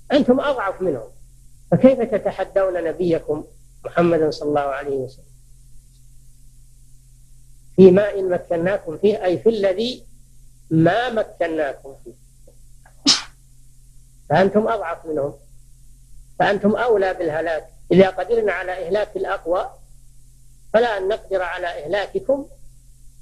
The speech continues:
وأنتم أضعف من باب أولى.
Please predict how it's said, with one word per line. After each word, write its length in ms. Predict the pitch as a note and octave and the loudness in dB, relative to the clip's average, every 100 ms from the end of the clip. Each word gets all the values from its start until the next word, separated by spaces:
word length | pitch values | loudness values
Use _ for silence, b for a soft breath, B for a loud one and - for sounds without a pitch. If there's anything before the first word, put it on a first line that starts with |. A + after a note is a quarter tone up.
| - | -2
وأنتم 420 | F#3 G3+ F#3+ F#3+ | -2 0 -2 -2
أضعف 480 | F#3+ G3 C3+ C#3+ F#3 - - - - - - - - - - | -2 -4 -6 -8 -8 -12 -20 -20 -20 -20 -20 -20 -20 -20 -4
من 140 | D4 A3+ | 2 4
باب 220 | E3+ D3+ | 4 2
أولى. 340 | F3 D#3+ - | -2 -2 -6